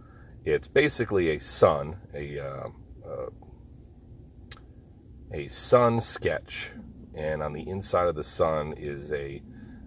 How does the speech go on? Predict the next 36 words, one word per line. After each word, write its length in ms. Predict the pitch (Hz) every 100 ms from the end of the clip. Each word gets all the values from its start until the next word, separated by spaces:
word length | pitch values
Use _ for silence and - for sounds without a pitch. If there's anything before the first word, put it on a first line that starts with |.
| -
little 500 | 82 85 82 78 67
man 520 | 78 78 76 71 71 73
or 280 | 71 67 73 - -
person 540 | - 80 - 71 71 78 -
holding 440 | - 87 80 78
up 160 | 76 -
a 60 | 76
surfboard 600 | - 80 - 76 71 67
over 220 | 69 67
their 120 | 67
head, 360 | 73 73 69 - - - - - - - - - -
and 760 | 76 71 69 67 65 65 67 69
got 160 | 73
spiked 360 | - - 78 -
hair, 640 | 76 69 67 67 69 - - - - - - - - - - - - - - -
and 280 | 69 67 67
it 120 | -
says, 640 | - 76 69 67 67 - - -
gives 240 | 69 64
my, 140 | 67
the 160 | - 71
epitaph 460 | 71 67 - 69 -
for 140 | 65
my, 180 | 65 65 - -
my 120 | 64
buddy 320 | 69 67 65
Z, 440 | 62 76 71 67 - - - - -
at 60 |
least 220 | 71 67
his 120 | 71 -
dates, 540 | 78 71 71 - -
nineteen 340 | 69 64 69
seventy-four 580 | - 69 67 64 67 65
to 60 | -
twenty 260 | - 69 65
twenty, 580 | - 80 76 71 69